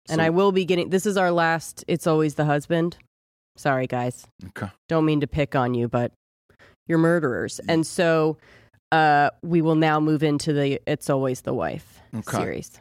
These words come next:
Speaker 2: And then on Patreon, where are we at here? So we need six thousand subscribers by Christmas. Moving on up. Close to thirty-eight hundred now.
Speaker 1: I really think our telethon will, like, push it over the edge.
Speaker 2: Yeah, we're gonna do a Christmas special telethon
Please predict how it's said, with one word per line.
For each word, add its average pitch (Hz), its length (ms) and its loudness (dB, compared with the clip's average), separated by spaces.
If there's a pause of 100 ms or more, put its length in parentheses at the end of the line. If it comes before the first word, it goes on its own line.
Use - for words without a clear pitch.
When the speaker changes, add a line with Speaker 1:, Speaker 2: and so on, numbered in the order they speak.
(160)
Speaker 2:
And 110 140 -6
then 127 100 -4
on 131 140 -2
Patreon, 160 640 0
where 147 120 2
are 143 40 2
we 127 160 2
at 92 200 0
here? 90 320 -4
So - 140 -10
we 95 60 -4
need 101 140 -4
six - 280 -8
thousand 127 380 -4
subscribers 110 560 -4
by 98 120 -2
Christmas. 160 520 -6
Moving 147 240 0
on 175 120 2
up. 214 280 0 (580)
Close - 200 -12
to - 40 -10
thirty-eight 139 400 0
hundred 139 320 -2
now. 80 200 -12 (340)
Speaker 1:
I 240 80 0
really 277 260 2
think 233 180 0
our 180 120 2
telethon 151 600 0
will, 139 120 0
like, 131 240 -2
push - 200 -4
it 135 80 -6
over 131 160 -4
the 127 140 -6
edge. - 220 -8
Speaker 2:
Yeah, 117 200 2
we're 113 140 -4
gonna 147 160 -2
do 147 160 0
a 143 40 0
Christmas 160 440 -4
special 139 420 -2
telethon 110 800 -2